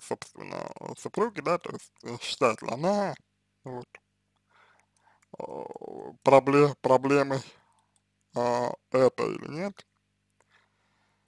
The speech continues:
Это совершенно, ну, понятно, э, на мой взгляд. Но тем не менее.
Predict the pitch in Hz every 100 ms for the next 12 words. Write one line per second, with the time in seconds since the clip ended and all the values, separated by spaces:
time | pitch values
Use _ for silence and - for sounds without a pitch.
0 | _ - 127 127 123 117 - 127 _ -
1 | 131 123 - 135 131 123 120 - - -
2 | - _ _ - 131 185 240 208 180 -
3 | _ _ _ _ _ - _ - 151 151
4 | 151 147 147 139 143 147 147 147 - -
5 | - - _ _ _ _ _ _ _ _
6 | _ - 143 147 151 139 - 139 143 _
7 | - _ _ _ _ _ _ _ _ _
8 | _ _ _ _ _ - _ _ - -
9 | _ _ _ _ _ _ 135 185 190 -
10 | 165 165 135 123